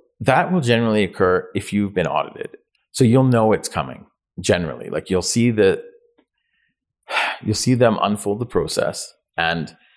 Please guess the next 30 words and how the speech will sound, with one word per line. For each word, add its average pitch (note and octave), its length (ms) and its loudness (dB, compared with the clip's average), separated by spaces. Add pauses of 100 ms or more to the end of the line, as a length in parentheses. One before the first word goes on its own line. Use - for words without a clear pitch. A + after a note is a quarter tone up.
(340)
and A2 120 2
you G#2+ 80 2
may A#2 100 4
not B2 180 4
agree A2 220 0
with G2+ 220 0
it, B2+ 200 -2 (200)
and G#2 160 0
that's A2+ 240 2
okay. - 400 -4 (580)
But - 140 2
as C3 200 0
the D#3 60 -2
process C3 340 -4
unfolds, F#2 480 -2
one G#2+ 120 0
of C#3 80 0
the C#3 80 -2
things G#2 200 -2
people G2+ 220 -6
need F2+ 160 -6
to E2 60 -12
think F2 200 -6
about E2+ 200 0
is, D#2+ 160 -10 (420)
should - 240 2
I C#3+ 80 6
have A#2+ 160 2
a G#2+ 60 2
representative F#2 680 -2